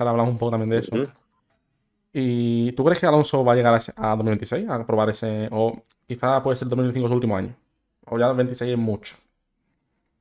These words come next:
Speaker 2: Yo creo que va a depender de, de cómo, del veinti,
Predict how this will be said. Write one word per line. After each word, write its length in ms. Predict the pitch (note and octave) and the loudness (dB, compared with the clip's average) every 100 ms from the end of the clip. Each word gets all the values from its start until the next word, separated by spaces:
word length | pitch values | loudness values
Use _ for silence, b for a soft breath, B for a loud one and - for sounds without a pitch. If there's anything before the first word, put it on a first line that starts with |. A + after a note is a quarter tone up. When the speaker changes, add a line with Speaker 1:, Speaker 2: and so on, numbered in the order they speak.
| _ _ _ _ _ _ _ _ _ G2+ | _ _ _ _ _ _ _ _ _ -6
Speaker 2:
Yo 200 | G#2+ C3 | -2 2
creo 120 | D#3+ | 4
que 40 | D#3 | 4
va 60 | |
a 40 | D#3 | 2
depender 440 | D3 C#3 C3+ C#3 | -2 -6 -6 -6
de, 480 | C3+ A2+ F#2+ F2+ E2+ E2 D#2 | -4 -4 -4 -10 -16 -20 -14
de 240 | D#2+ D#2+ | -14 -10
cómo, 840 | - G#2 G#2+ A2 G#2 F#2+ F2 F2 - _ _ _ _ _ _ _ _ _ | -8 -6 -4 -2 -2 -2 -4 -6 -10 _ _ _ _ _ _ _ _ _
del 920 | C2 C2+ C#2 D2 D2 D2 C#2+ C#2+ D2 | -20 -20 -20 -16 -12 -10 -12 -14 -16
veinti, 920 | D2 D#2 D#2 - E2 E2+ F2 F2 D#2+ | -10 -8 -8 -10 -6 -4 -2 -2 -4